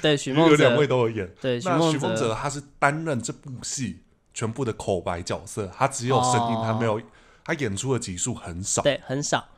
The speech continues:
Speaker 2: 那他在结尾的时候他就说，“其实这就是我家的故事。”
Speaker 1: 对。
Speaker 2: 对，
Speaker 1: 这就是
Speaker 2: 那虽然很荒谬，但是他终究是我的家人。
Speaker 1: 是。
Speaker 2: 对，我觉得这就是每一个家庭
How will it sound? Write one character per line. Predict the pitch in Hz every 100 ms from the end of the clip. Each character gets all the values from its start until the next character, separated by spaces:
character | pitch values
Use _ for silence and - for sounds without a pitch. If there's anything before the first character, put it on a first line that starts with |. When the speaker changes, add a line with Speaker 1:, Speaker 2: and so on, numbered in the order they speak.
| - _
Speaker 2:
那 | - 143 117 95 -
他 | 143
在 | 147
结 | - 110
尾 | 113 120
的 | 92
时 | 92
候 | 98
他 |
就 | 104
说 | 104 104 98 101 - _ _ _
，“其 | - 143
实 |
这 | 151
就 | 165 165
是 | 147
我 | 95
家 | 85 98
的 | 90
故 | - 92
事。” | - - 95 - -
Speaker 1:
对。 | 147 - _ - _ _ -
Speaker 2:
对， | 107 92 90 -
Speaker 1:
这 | 135 127
就 | 175
是 | 180 175 165
Speaker 2:
那 | 147
虽 | 160
然 | 156 123
很 | 98
荒 | - 101
谬， | 107 101 90 -
但 | 123
是 | 117
他 | 110
终 | 110 110
究 | 110 107
是 | 123
我 | 90 82
的 |
家 | 82 90 87
人。 | 92 127
Speaker 1:
是。 | 123 - 135 127 127 123 120 110 110 131 - -
Speaker 2:
对， | 127
我 | 117
觉 | 117
得 | 180
这 | 170 -
就 | 180
是 | 156 180
每 | 143 110
一 | 104
个 | 113
家 | 117 104
庭 | 104 90